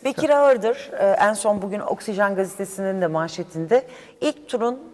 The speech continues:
bıçak sırtında olduğunu söylüyor. Ama başka araştırmacılar da son dokuz gün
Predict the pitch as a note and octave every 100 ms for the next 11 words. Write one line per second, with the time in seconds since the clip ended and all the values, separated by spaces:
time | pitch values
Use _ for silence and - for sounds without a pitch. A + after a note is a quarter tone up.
0 | A3 - - B4+ - G#3 - F3 E3 D#3
1 | D3+ D3+ D3+ C3+ - - F#3 D#3+ D3 D#3
2 | A3 F4 - - - - - - - D4+
3 | - B3+ B3 E4 B3+ A3+ - G#3+ G3+ G3+
4 | G#3 G3 G#3+ - - - _ _ - D#4
5 | D4+ C#4 D4 D4+ G#3+ F3+ D#3+